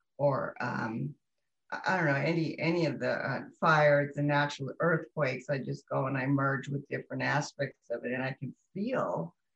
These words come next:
the vibrational field of it, and I know how to clear a lot of that. It is to help Mother Earth, also to help humanity to mitigate some of these circumstances so they don't become so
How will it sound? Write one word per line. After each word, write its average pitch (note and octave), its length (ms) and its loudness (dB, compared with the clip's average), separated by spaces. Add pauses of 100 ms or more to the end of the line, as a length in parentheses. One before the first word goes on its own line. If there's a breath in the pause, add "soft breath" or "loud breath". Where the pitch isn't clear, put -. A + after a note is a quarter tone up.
(380)
the C#3+ 180 -2
vibrational C3 800 -4
field G3+ 260 0
of C3+ 140 0
it, C#3 120 0
and C#3 160 -2
I C#3 100 0
know C3+ 180 0 (120)
how C#3 100 0
to A#2 100 -2 (220)
clear D#3 460 2
a D3 60 0
lot C#3+ 260 2
of - 80 -2
that. C#3 200 0
It D3 160 -2
is D#3+ 160 -6
to G3+ 120 -8
help G3 220 -4
Mother - 340 0
Earth, E3 460 4 (320 soft breath)
also F3+ 300 -4
to F3+ 60 -6
help D#3+ 340 -2
humanity D3 720 0
to C3+ 60 -4
mitigate D3+ 680 -2
some C#3+ 180 -4
of C#3 160 -4
these C3 240 -10
circumstances D3+ 1000 -6
so B2+ 60 -12
they C3+ 100 -4
don't C3 240 -6
become A#2+ 320 -8
so - 280 -12